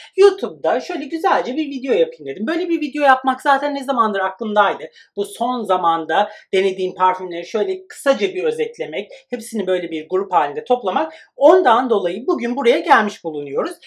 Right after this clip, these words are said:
Nereye geldik, ne zaman geldik hemen sizlere söylüyorum. Şöyle telefonumu alayım, ekranını bir ışıldatayım. Bugün, e, on sekiz Ekim. On sekiz Ekim Salı günü San Francisco'da saat öğleden sonra dördü sıfır sekiz geçiyor. Dördü sıfır sekiz geçtiği için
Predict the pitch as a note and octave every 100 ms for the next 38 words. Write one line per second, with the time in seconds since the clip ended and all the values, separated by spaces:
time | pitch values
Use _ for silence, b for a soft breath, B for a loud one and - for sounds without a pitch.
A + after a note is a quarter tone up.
0 | B B3+ C4+ A#3+ D#3+ D#3 D#3 C4 D4+ C4
1 | F3+ D#3+ D3 C#3 C#3 C#4 - B3 F#3+ E3+
2 | E3 D3+ D3 D3 E3+ D3+ C#3 C3 - C4+
3 | B B - C4 G3 F#3+ E3+ D#3+ D#3 C#3
4 | C#3 - C4+ D4 B3 A#3 B3 A#3 - G3
5 | E3+ D3 C3 - - - C4 F#3 F3 F#3+
6 | A#3+ D4+ B B - F4 D#4+ D4+ E4+ F#4+
7 | G3+ F#3 G3+ - B3 C#4 A#3 A3 B3 A3
8 | F#3+ - _ _ b b G3 C4+ D4 B3
9 | G3+ F#3+ G3 C4 D4 - - G#3 C4+ G#3
10 | F3 A3+ A#3+ G3+ G#3 A3+ A3 A#3 A3+ G3+
11 | E3 E3 - G#3+ A#3 A#3 F#3+ G3+ A3+ G#3
12 | G#3 G#3 A#3+ G#3 F#3 F#3+ B3+ - - G3
13 | F3 F3+ E3+ F#3+ D#3 D3 - - C3 D3+
14 | F#4 - - - - A3 A#3 - A3+ B3
15 | A#3 B3 B3+ G#3+ G3+ - G#3 F3 - D4+